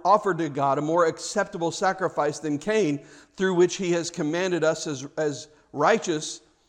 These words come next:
uh, through which he was commended as righteous, God commending him by accepting his gifts. And through his faith, though he died, he still speaks.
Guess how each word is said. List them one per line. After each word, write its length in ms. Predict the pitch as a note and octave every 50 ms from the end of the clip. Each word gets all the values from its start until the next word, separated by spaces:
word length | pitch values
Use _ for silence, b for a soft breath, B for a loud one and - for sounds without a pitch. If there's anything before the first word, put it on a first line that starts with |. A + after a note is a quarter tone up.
| _ _ _
uh, 160 | - D3 D3 B2+
through 260 | - - A3+ C4+ C4+
which 220 | G#3 E3+ E3 E3
he 200 | - - A#3 C4
was 300 | A#3+ F3+ D3+ D3 C#3+ C#3+
commended 500 | - - E3+ D3 D3 C#3+ D3 D3 D3+ C#3
as 140 | C#3+ C#3 B2+
righteous, 540 | C#3+ E3 F3 E3+ E3 - A#2 - - - - _ _ _
God 320 | - D#3+ E3+ E3+ D#3+ D3 - - - -
commending 480 | - E3+ D3+ D3+ F#3+ A3 A#3 G3 D#3 D3
him 300 | C#3+ C#3+ C#3+ C3+ C3 C#3 b b b b b b b -
by 160 | D#3 D3 C#3+
accepting 480 | C3+ - - - F#3+ E3 E3+ F3 D#3+
his 180 | D#3 D#3 D3 C#3+
gifts. 380 | C#3+ G3 D#3 A2+ - - - -
And 180 | C#3+ D3 C#3
through 240 | - F#3 G3+ A3+ A3+
his 180 | C4+ B3+ - -
faith, 420 | - F3 D3+ D3 D#3 E3 - - -
though 220 | C#3 C#3+ D#3+ E3+
he 120 | F3+ G3+ F#3+
died, 440 | D3+ G3 G3+ F#3+ C#3 A#2+ B2 C3+ C3+
he 140 | C#3 D3+ D3+
still 240 | D3+ - - E3+ E3
speaks. 560 | E3 - - - F3+ - - - - - -